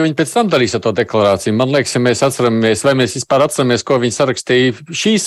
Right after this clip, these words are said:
esošās valdības deklarācijā. Tur jau neviens pēc tam nepildīja. Tur sasolīja visu laiku. Atceramies, covid laikā s-, bija plāni pie plāniem, kurus nekad neviens nerealizēja. Vienmēr taisīja pa jaunu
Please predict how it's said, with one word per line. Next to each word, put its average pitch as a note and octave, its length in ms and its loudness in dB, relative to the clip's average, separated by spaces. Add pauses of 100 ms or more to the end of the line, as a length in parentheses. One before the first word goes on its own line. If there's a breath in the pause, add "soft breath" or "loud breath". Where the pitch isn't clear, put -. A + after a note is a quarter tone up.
esošās A#2 560 0
valdības F#2+ 380 -2
deklarācijā. F#2+ 680 0
Tur F#3 140 0
jau F#3 100 2
neviens F#3+ 240 -2
pēc F3+ 160 -2
tam F#3 160 0
nepildīja. F#3 560 0
Tur A#2 100 -6
sasolīja C#3+ 540 0
visu C#3 160 -4
laiku. F3+ 380 2
Atceramies, A2+ 400 -6
covid A#2 260 0
laikā A#2 240 2
s-, - 320 -14
bija B2+ 300 -4
plāni D#3+ 500 2
pie D3+ 160 -2
plāniem, E3 480 0
kurus E3 240 -8
nekad E3 240 -4
neviens E3+ 260 -2
nerealizēja. G2 800 2
Vienmēr G2 320 -2
taisīja A#2+ 400 -2
pa D3 80 2
jaunu A2+ 320 2